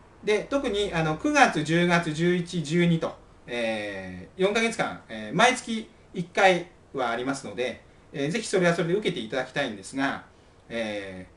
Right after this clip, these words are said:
ー、例えばですね、あの、普段四谷のものを受けていると。え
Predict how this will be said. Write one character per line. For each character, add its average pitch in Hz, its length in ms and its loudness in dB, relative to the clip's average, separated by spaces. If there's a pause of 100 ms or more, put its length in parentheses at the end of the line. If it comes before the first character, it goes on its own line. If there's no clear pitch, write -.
(200)
ー、 - 120 -6
例 330 100 0
え - 20 0
ば 330 100 2
で 139 80 -2
す - 80 -10
ね、 113 300 -10
あ 139 140 -2
の、 131 160 -2
普 277 140 0
段 294 200 8
四 143 220 2
谷 247 260 6
の 262 60 2
も 262 140 2
の 247 240 4
を 123 60 -2
受 139 100 -4
け 135 40 -2
て 110 60 -10
い 101 40 -10
る 95 60 -14
と。 - 100 -18 (520)
え 113 420 -8